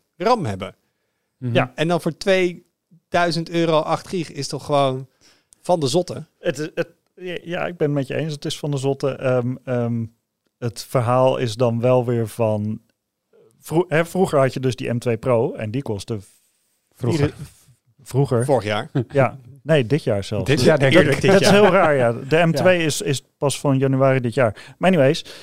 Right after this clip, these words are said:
Speaker 3: die, de goedkoopste M twee Pro die was vierentwintighonderdnegenenveertig euro uit mijn hoofd. Dus nu heb je al een veertien inch MacBook Pro voor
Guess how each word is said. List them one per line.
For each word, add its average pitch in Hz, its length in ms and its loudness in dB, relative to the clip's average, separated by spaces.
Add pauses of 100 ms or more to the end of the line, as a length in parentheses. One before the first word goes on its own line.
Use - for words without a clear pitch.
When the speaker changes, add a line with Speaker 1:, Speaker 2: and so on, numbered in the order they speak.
(200)
Speaker 3:
die, 139 360 -2
de 135 60 -2
goedkoopste 165 500 0
M 135 40 0
twee 123 220 0
Pro 147 220 4
die 127 120 -4
was 113 220 -2
vierentwintighonderdnegenenveertig 117 1400 -4
euro 127 220 -4
uit 135 160 -4
mijn 117 140 -2
hoofd. 127 180 -4
Dus 98 120 -10
nu 135 120 -2
heb 127 140 -6
je 120 80 -6
al 104 160 -4
een 101 100 -10
veertien 135 420 -4
inch 113 200 -8
MacBook 113 360 -8
Pro 104 300 -4
voor 101 460 -8